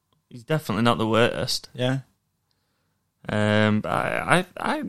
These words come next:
Speaker 1: I think he's quite good.
Speaker 2: Well, yeah, but, I mean, he's, he's one of those that they, that they, they are h-, hoping to get rid of.
Speaker 1: I don't think you, um,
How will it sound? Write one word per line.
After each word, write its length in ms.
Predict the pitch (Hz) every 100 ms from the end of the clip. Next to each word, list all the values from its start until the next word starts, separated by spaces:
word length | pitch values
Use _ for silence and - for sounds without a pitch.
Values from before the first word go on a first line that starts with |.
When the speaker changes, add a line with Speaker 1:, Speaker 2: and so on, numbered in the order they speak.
| -
Speaker 1:
I 100 | -
think 200 | - 285
he's 120 | 214
quite 280 | - 110 -
good. 320 | - 120 214 - - _ _ _ _ _ -
Speaker 2:
Well, 320 | 156 170 95 - _ _ _ _ _ _ _ _ _ _ _ _ _ _ _ _ _ _ _ _ _ _ -
yeah, 320 | 165 196 127 -
but, 100 | 127
I 140 | 135
mean, 160 | 143 127
he's, 300 | 120 131 110
he's 240 | 139 151 120
one 140 | 147
of 60 | 127
those 260 | 135 139
that 140 | 101 104
they, 140 | 107
that 260 | 92 107 98
they, 100 | 107 90 -
they 140 | 107
are 260 | 110 107 101
h-, 720 | - - - _ _ - 95 -
hoping 400 | 110 110 110 95
to 80 | 104
get 160 | 104
rid 140 | 104 127
of. 220 | 117 - - _ _ _ -
Speaker 1:
I 60 | 127
don't 160 | 143
think 180 | 147 -
you, 380 | 135 131 127 117
um, 580 | 113 110 110 107 107